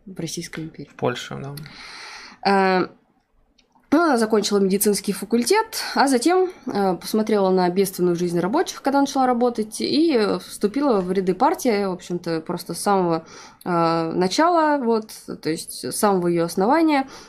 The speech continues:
Speaker 1: стала агентом "Искры", перевоз-, привозила газету, э, и начала работать, э, в Одессе, в одесской группе. Э, работа была очень тяжёлая, потому что,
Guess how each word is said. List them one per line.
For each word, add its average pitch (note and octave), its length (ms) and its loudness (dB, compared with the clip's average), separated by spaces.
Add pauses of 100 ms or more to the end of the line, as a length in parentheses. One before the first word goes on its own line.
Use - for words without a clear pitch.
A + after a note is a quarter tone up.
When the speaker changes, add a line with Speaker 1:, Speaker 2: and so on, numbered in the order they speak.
Speaker 1:
стала G#3 300 2
агентом F3 440 0
"Искры", C#4 540 2
перевоз-, F#3+ 480 2
привозила G3 520 2
газету, C#4 600 2 (400)
э, F#3+ 340 2
и D#4+ 160 4
начала B3 340 2
работать, A3 560 -2
э, E3+ 240 -2
в E3 80 -2
Одессе, D4 400 2
в G3 60 2
одесской A#3 360 2
группе. F3+ 400 -2 (440)
Э, F3+ 260 2
работа B3 280 2
была A3+ 220 2
очень G#3+ 300 2
тяжёлая, D#4 520 2
потому A3+ 340 0
что, F#3+ 340 0